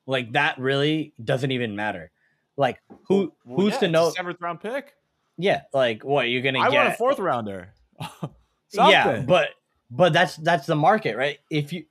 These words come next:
Speaker 1: like, last year, they couldn't even get rid of him, right? They were already thinking about this last year,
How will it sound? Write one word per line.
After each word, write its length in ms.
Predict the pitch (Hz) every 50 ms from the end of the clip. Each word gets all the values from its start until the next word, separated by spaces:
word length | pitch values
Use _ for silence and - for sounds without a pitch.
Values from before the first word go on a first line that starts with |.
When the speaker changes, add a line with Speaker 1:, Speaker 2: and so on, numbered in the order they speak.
| _ -
Speaker 1:
like, 180 | 143 139 123
last 420 | 127 123 143 165 185 202 170 - -
year, 180 | 135 120 117 117
they 140 | 127 143 143
couldn't 180 | 147 175 151
even 160 | 143 131 127 117
get 140 | 135 135 123
rid 140 | 131 131 117
of 100 | 101 98
him, 200 | 98 85 82 _ _ _
right? 260 | 123 131 135 135 131
They 140 | 127 139 160
were 140 | 170 165 147
already 240 | 147 151 151 143 131
thinking 280 | - 135 131 120 127 120
about 220 | 110 110 110 101
this 160 | - 98 - -
last 360 | 117 120 117 117 - - -
year, 200 | 87 76 76